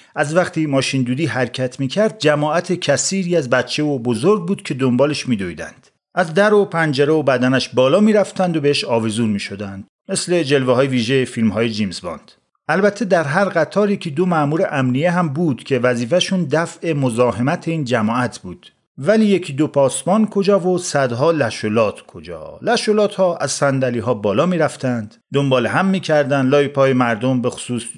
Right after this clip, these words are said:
زیر چادر زن‌ها، گرگن به هوا بازی می‌کردند، با دزد و جیببرها هم دست می‌شدند، وسایل مردم رو این و اون ور پرت می‌کردند. از این کارا. با اعلام حرام بودن این وسیلهٔ نقلیه لعنت الله،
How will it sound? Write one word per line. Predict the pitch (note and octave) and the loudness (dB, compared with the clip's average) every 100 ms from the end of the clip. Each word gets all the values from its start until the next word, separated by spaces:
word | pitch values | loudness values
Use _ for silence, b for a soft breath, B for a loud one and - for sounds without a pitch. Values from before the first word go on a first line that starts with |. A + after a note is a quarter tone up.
| F#2 A2+ | -10 -4
زیر | B2 | -4
چادر | A#2 A#2+ A2 B2 | -2 0 2 0
زن‌ها، | A#2+ A2+ G#2+ G#2 A#2+ | 0 -2 -2 -2 -2
گرگن | A#2+ A2 A2 | -2 -2 -2
به | G2+ | 0
هوا | G2 G#2 E3 | -2 0 0
بازی | F3 C#3 | 0 0
می‌کردند، | D3 C3 C3 A#2+ B2 A2+ | -2 -4 -2 -2 -2 0
با | A#2 C#3 | 0 0
دزد | D#3+ E3+ D3 | 0 0 -2
و | |
جیببرها | C#3 C3 A#2+ B2 A#2 A2+ F#3 | -4 -4 -2 -2 0 0 0
هم | E3 F3 | 2 0
دست | D#3+ D#3 C#3 - | 0 0 0 -6
می‌شدند، | C#3+ - B2+ A#2+ B2+ | -10 -8 -6 -2 0
وسایل | - C#3 C#3 | 2 2 2
مردم | C#3 B2 A2 E3 | 2 0 0 0
رو | |
این | G3 E3+ | 0 0
و | |
اون | D#3+ D3+ | 0 0
ور | C#3+ | 0
پرت | C#3 B2+ A#2+ B2 | 0 -4 -6 -8
می‌کردند. | A2+ G#2+ G2+ G#2 _ _ - | -8 -10 -14 -18 _ _ -4
از | G3+ D#3+ | -2 0
این | C3+ | -2
کارا. | - E2 C#2 - _ - | -2 -6 -10 -16 _ -2
با | E3 G#3 | 2 4
اعلام | G#3 A3+ A3+ | 4 4 4
حرام | F#3 D3 C#3+ D3 C#3+ | 2 2 2 0 0
بودن | C#3 C3+ F#3+ F#3 | -2 0 2 0
این | D3+ C#3+ | -2 -2
وسیلهٔ | C3 B2 - B2 B2 | 0 -2 -4 -4 0
نقلیه | A2+ A#2 A2 G#2+ A#2 A#2 A2+ G#2+ - | 2 0 -2 -4 -4 -2 -4 -10 -16
لعنت | G#2 G#2+ A2+ A#2+ A#2 B2 | -8 -4 -2 -4 -6 -4
الله، | B2 E3 G#3+ | 0 2 2